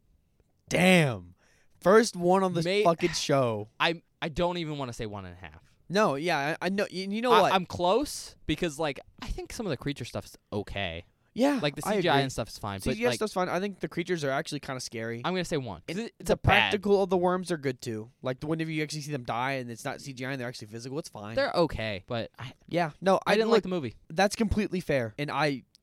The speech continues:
Speaker 1: having not read the book and having none of the, uh, perspective that you have, I probably would also give it a one if I'd read the book, because I can see how fucking bad this movie is.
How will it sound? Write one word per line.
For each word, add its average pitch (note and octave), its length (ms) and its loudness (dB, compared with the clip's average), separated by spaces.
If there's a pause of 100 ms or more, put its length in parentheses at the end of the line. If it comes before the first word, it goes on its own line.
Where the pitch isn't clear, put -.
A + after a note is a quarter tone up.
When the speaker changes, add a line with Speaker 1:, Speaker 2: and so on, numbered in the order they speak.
Speaker 1:
having G3 320 2
not F#3 160 0
read F#3+ 140 2
the E3+ 60 -2
book F#3+ 320 -2
and D#3 80 -2
having D3+ 300 -2
none D#3 160 0
of D3 200 -2
the, C#3 440 -2
uh, B2+ 120 -2
perspective C#3+ 480 -4
that C3 60 -8
you D3 120 -4
have, F3 360 0
I F3 200 4 (120)
probably F#3+ 260 4
would F#3 140 6
also F3+ 260 6
give E3 220 2
it D#3+ 60 2
a D#3 40 4
one D3 200 4
if B2+ 100 -6
I'd B2 160 -2
read A2+ 120 -4
the G#2+ 60 -10
book, G2+ 320 -10
because E3+ 300 2
I E3+ 140 2
can E3+ 180 -4
see F3+ 280 -4
how D#3+ 260 2 (100)
fucking D3 340 0 (140)
bad C#3 360 0
this B2 140 -4
movie B2+ 380 -2
is. G#2+ 320 -6